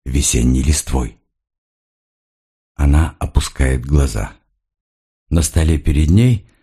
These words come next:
разложены предметы, которые она купила после визита к хирургу. Миниатюрный электрический фонарик фирмы Maglite. Полироид для ночной съёмки.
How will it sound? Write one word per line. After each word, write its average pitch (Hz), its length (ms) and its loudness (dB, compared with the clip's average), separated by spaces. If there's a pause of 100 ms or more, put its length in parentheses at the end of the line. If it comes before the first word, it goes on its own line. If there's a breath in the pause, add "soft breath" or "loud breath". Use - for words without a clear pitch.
разложены 110 760 0
предметы, 120 520 0
которые 110 560 0
она 92 240 2
купила 113 460 2
после 92 380 0
визита 87 440 2
к - 80 -6
хирургу. 62 760 -2 (560)
Миниатюрный 107 960 2
электрический 85 800 0
фонарик 92 720 -2 (160 soft breath)
фирмы 113 440 2
Maglite. 73 580 0 (760)
Полироид 87 760 0
для 92 180 2
ночной 73 440 -2
съёмки. 57 580 -6